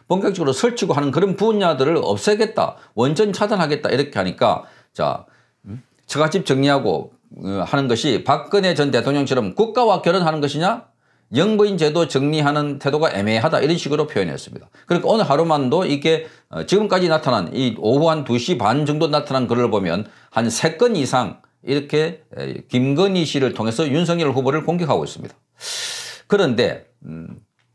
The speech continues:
그 비슷한 위치에 처해 있던, 어, 이 이낙연, 어, 이 대표, 전 대표는 오늘, 어, 이재명과 합류하면서 국가 비전 통합위원회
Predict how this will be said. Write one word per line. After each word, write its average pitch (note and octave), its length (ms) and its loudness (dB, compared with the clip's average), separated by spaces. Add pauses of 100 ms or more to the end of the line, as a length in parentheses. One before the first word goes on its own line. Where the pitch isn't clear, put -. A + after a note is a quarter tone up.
(420)
그 F#2 200 -2
비슷한 G#3 400 2
위치에 A3 300 2
처해 C3+ 240 0 (380)
있던, F2+ 300 -2 (100)
어, D#2 240 -8
이 F2 280 -6
이낙연, G#3 760 0
어, F2 260 -4
이 G2 420 -4
대표, F#2 440 0
전 B2 200 2
대표는 A#2+ 600 0
오늘, C#3 480 -2 (180)
어, C#2+ 160 -10
이재명과 F3 840 2
합류하면서 F3 760 0
국가 F#3+ 380 0
비전 F#3+ 240 0
통합위원회 D#3+ 760 0